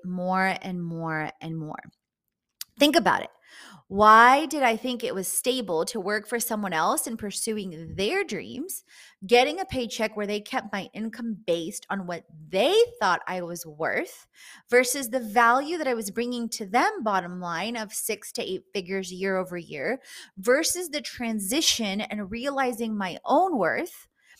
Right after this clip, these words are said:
and getting to that step by step myself? And that is oftentimes what you or others are walking through. So give yourself that grace and recognize it is a process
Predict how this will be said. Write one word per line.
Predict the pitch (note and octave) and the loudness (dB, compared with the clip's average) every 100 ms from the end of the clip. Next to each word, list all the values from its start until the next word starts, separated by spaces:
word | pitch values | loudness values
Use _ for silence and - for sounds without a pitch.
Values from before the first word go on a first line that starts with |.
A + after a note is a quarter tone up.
| - _ | -20 _
and | A#3+ A#3+ G3 | 0 0 2
getting | A#3+ A#3+ D4+ E4 | 4 4 2 -4
to | D4 | -4
that | A3+ G#3+ | -4 -4
step | - A#3+ - - | -4 -4 -4 -2
by | G#3 | -4
step | G3+ G#3+ - | -2 -6 -4
myself? | F#3+ F#3 - F#4+ E4 B3 B3 | -8 -8 0 4 8 6 4
And | B3 B3+ | -6 -2
that | C4+ | -2
is | C4+ C#4 _ _ - | -4 -8 _ _ -8
oftentimes | C#4 D#4 E4 E4 F4 E4 - B3 B3 G#3+ | 2 6 4 2 -8 -8 -4 -2 -2 -6
what | G3 | -8
you | G#3 A3 B3 D4+ F4+ G4+ - - _ | -10 -6 -4 -2 -2 -4 -14 -20 _
or | C4 C4 - | -4 -4 0
others | B3 B3 D4+ D4+ - | 2 2 2 -2 0
are | A#3+ | 0
walking | A3 A3+ A#3 A3 G#3+ G#3+ | 2 -2 -2 -4 -10 -10
through. | A#3 D#4+ B3+ | -10 -6 -4
So | F#3+ B3 A3 G3 - | -2 -4 -4 -14 -8
give | C4+ C#4 D4+ C#4+ - | -4 -2 -2 -4 -14
yourself | G#3+ G#3+ A#3 A3 G#3+ - A3 G#3 A3 G3+ | -8 -2 0 0 -4 -2 0 0 -2 -4
that | G3 G3 - | -4 -4 -6
grace | F3+ F3 G#3+ A3+ F3+ G#3 | -14 -6 -4 -2 -4 -4
and | - G#3 F3 F3 | -6 -8 -8 -6
recognize | A#3 - A#3+ B3+ A#3 A3+ _ | -6 -4 -6 -2 -4 -4 _
it | G#3+ | -4
is | G3 A3 G3 - | -2 -4 -6 -4
a | G#3 _ _ - - | -6 _ _ -20 -14
process | - A#3 A#3 - F#3 D#3 C#4+ - | 6 6 6 -4 -2 -2 -2 -2